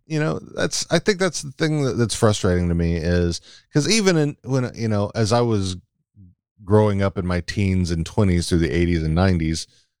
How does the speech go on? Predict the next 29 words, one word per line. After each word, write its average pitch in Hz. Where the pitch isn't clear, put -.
you 101
know, 95
there, 151
the, 110
the, 123
the 107
popular 147
music, 110
you 101
know, 95
when 104
it 95
got 98
to, 98
like, 87
got 92
to 92
Guns 82
N' 73
Roses 101
and, 85
you 101
know, 87
and, 90
and 98
Nirvana, 98
there 175
were 190
still 123